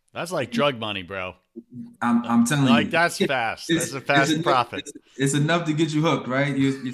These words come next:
Speaker 2: sixteen
Speaker 1: <laughs>
Speaker 2: years old. So now, um, I paid my friends for helping me sell the C D, right? So after everything, I probably had about five thousand dollars to my name.
Speaker 1: That's good profit right there.
Speaker 2: Bro, I'm, I'm sixteen years old.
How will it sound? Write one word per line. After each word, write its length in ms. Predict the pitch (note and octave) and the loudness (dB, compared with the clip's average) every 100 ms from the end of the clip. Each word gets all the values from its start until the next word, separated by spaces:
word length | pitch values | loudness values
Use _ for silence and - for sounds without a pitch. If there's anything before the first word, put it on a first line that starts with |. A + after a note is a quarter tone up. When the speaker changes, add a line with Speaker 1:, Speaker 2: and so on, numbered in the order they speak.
| E3 | -4
Speaker 2:
sixteen 320 | E3 F3+ D3+ | -4 -6 -6
Speaker 1:
<laughs> 20 | |
Speaker 2:
years 260 | D3 C#3+ C#3 | -6 -6 -4
old. 300 | C3+ G#2 - _ _ | -4 -4 -10 _ _
So 160 | - C3+ | -6 -4
now, 680 | D#3 A3 F3+ D3 C#3 - - - _ | 0 0 0 -2 -6 -10 -20 -20 _
um, 400 | C3+ C3+ B2+ A#2+ A#2+ | -6 -4 -2 -4 -6
I 200 | B2+ - | -6 -8
paid 320 | F3+ E3+ F3+ | -4 0 0
my 140 | F3+ G3+ | 0 -4
friends 400 | - C#3 D3+ G3 | -2 -2 -2 -4
for 120 | D3+ | -4
helping 260 | C#3+ C#3 C#3+ | -4 -4 -4
me 100 | D3 | -4
sell 320 | - C#3 C#3 | -4 -4 -2
the 100 | C#3+ | -4
C 220 | C#3 B2+ | -4 0
D, 280 | A#2+ A#2 - _ _ _ - | 2 0 -4 _ _ _ -10
right? 340 | A#2+ C3 - | -8 -8 -8
So 220 | - C3 | -6 -4
after 300 | B2 D#3+ - | -2 -2 -2
everything, 440 | C#3+ D3+ C#3+ C3+ B2+ | -4 -4 -4 -4 -4
I 60 | A#2+ | -4
probably 380 | C#3 B2+ B2 | -4 -4 -2
had 220 | A#2+ A#2+ A#2 | -2 -2 -2
about 400 | A2+ A2+ A2 - | -4 -6 -6 -10
five 260 | B2+ A#2+ A#2 | -6 -6 -6
thousand 320 | A2+ G#2+ G#2 | -6 -6 -6
dollars 240 | G#2 F#2+ - | -6 -6 -8
to 60 | |
my 140 | G#2 F#2+ | -8 -8
name. 220 | E2 - _ _ - | -10 -16 _ _ -18
Speaker 1:
That's 380 | G#2 A2 G#2+ | -12 -10 -10
good 260 | - A2 F#2+ | -8 -8 -6
profit 460 | A#2+ D3+ E3+ C3 - - | -4 -4 -6 -10 -10 -18
right 180 | A2+ - | -18 -14
there. 160 | B2 | -8
Speaker 2:
Bro, 100 | A#2+ | -4
I'm, 140 | G#2+ G2+ - A2 | -4 -6 -8 -8
I'm 140 | G#2+ | -6
sixteen 640 | - C#3+ C#3+ - - C#3+ | -4 -4 -4 -6 -2 0
years 260 | C3+ B2 A#2 | 2 0 -2
old. 380 | C3 A#2+ - | -2 -4 -8